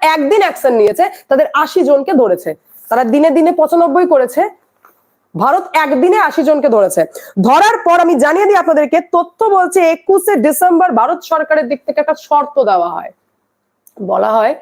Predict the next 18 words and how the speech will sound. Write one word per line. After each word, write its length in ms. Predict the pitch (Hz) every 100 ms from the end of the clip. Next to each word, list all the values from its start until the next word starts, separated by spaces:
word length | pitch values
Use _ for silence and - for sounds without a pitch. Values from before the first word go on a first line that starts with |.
| _ _ _
ছেড়ে 200 | - 294
দেব 160 | 269 175 151 _ -
বাংলাদেশি 600 | 202 208 247 240 247 269 - - -
সমস্ত, 340 | 330 392 370 370 359 - -
সম-, 320 | 339 466 494 - - 285
মানে, 140 | 320 359 381
সমস্ত 280 | 480 - 392
যে 60 | 330
সমস্ত 280 | 339 320 -
মৎস্যজীবী 500 | 302 277 311 277 233
রয়েছেন 300 | 262 277 294
সহ 200 | 285 262 277 269 - - 208
নাবিক 420 | 233 247 359 392 311
রয়েছেন, 280 | 302 311 311
তার 280 | - 311 440 -
সাথে 260 | 330 320 330 285
এই 80 | 294 233 226
মেঘনা, 540 | 294 233 269 311 359